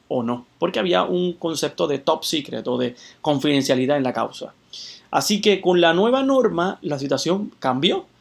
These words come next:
A partir de ahora serán públicas tanto las denuncias como las sentencias. Además, tampoco se podrá solicitar a las víctimas o a los testigos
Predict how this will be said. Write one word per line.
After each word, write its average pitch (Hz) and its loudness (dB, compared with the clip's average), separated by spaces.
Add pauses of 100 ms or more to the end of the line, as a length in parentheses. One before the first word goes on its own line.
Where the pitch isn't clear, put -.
(400)
A 135 2
partir 143 -2
de 170 2
ahora 190 2
serán 143 -2
públicas 214 0
tanto 143 -2
las 135 -2
denuncias 180 0
como 139 -4
las 127 0
sentencias. 196 -4 (400)
Además, 147 4 (120)
tampoco 165 4
se 156 -2
podrá 139 2
solicitar 160 0
a 165 4
las 139 -2
víctimas 151 -2
o 147 -2
a - 0
los 143 -4
testigos 170 -4